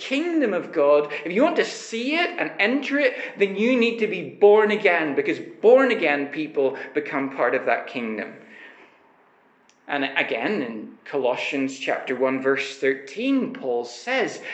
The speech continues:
that we have been delivered from the domain of darkness, where Satan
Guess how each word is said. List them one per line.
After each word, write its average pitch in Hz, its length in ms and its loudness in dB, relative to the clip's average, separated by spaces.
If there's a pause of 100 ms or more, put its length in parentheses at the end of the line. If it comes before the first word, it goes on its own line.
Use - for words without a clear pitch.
(120)
that 147 260 -2
we 262 200 -2
have 180 400 -4
been 165 200 -4
delivered 190 600 4
from 254 180 -4
the 233 120 -2
domain 208 420 0
of 202 160 -4
darkness, 180 800 0
where 165 100 -4
Satan 147 840 -8